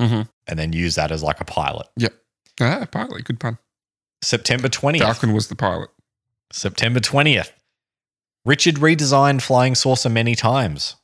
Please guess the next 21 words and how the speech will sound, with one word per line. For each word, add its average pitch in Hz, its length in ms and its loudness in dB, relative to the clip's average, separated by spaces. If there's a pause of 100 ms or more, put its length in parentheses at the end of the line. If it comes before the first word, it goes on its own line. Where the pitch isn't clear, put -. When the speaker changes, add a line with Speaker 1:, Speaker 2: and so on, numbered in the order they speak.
(140)
Speaker 2:
He - 100 2
started 131 680 2
at - 200 -2
thirty 87 260 2
feet. - 400 -2 (500)
He 110 120 -2
called 156 280 2
around 117 300 2
to 113 60 -2
see 104 200 2
if 98 120 0
it's - 140 -4
feasible, 131 600 -2 (560)
but 107 100 0
he 110 60 2
found 117 360 2
it 110 180 -2
was 98 220 -4
way 85 280 0
too 82 180 -6
expensive. - 640 -10